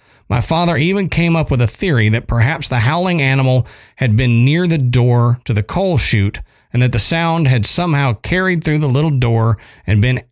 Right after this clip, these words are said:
amplified by the empty cellar with its bare stone walls, such that it sounded like the noise came from below. Either that, or the dog was in the cellar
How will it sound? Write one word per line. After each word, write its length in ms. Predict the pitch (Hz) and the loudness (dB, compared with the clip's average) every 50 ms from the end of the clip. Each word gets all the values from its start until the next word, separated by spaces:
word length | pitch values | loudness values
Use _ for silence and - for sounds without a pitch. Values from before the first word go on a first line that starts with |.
| - - | -8 -4
amplified 880 | 170 196 202 165 175 160 131 - - - 117 107 104 104 107 117 123 | -2 -2 -2 0 0 0 0 0 0 0 0 2 2 2 2 2 0
by 100 | 120 117 | 0 0
the 220 | 113 123 113 117 143 | 0 0 0 0 0
empty 220 | 147 147 147 160 | -2 -2 -2 -2
cellar 560 | 139 - - - 226 208 151 110 101 120 139 - - - _ _ _ | -2 -2 -2 -2 -2 0 0 2 2 0 0 -2 -6 -14 _ _ _
with 140 | - 156 139 | -4 -2 -2
its 140 | 143 135 - | -2 -2 -4
bare 260 | - 131 127 127 123 | -2 -2 0 2 2
stone 400 | 107 - - 131 117 113 107 123 | 0 0 0 0 0 2 2 2
walls, 460 | 143 156 143 95 - 101 110 - - - _ _ _ _ | 0 0 0 -2 -2 -4 -6 -8 -10 -12 _ _ _ _
such 300 | - - 160 151 - - | -6 -4 -4 -4 -2 -4
that 120 | 165 160 | -4 -4
it 60 | 156 135 | -4 -4
sounded 360 | - - 131 127 131 135 127 120 | -2 -2 0 2 2 2 2 2
like 160 | 120 120 120 | 0 0 0
the 80 | 123 | 0
noise 320 | 113 107 110 110 110 101 - | 2 2 2 2 2 0 -2
came 400 | - - 143 127 113 117 117 104 | -2 -2 0 2 2 2 2 0
from 240 | - 110 101 101 95 | 0 0 0 2 0
below. 500 | 107 127 160 180 156 87 - - - _ _ _ _ _ _ _ - - | 0 0 -2 -2 -2 -4 -6 -8 -12 _ _ _ _ _ _ _ -12 -6
Either 240 | - 160 151 123 110 | -2 0 2 2 2
that, 520 | 120 202 240 202 139 131 139 151 - - - - _ _ _ _ _ | 2 0 0 0 0 -2 -2 -4 -6 -10 -16 -16 _ _ _ _ _
or 140 | - 127 139 | -2 0 0
the 80 | 131 127 | 2 2
dog 320 | 120 147 156 160 156 139 | 2 2 2 0 0 2
was 140 | 120 117 127 | 2 2 2
in 120 | 190 208 | 2 2
the 100 | 180 131 | 0 0
cellar 540 | - - - 143 127 123 123 123 131 131 123 | 0 0 0 0 0 2 2 2 2 0 -2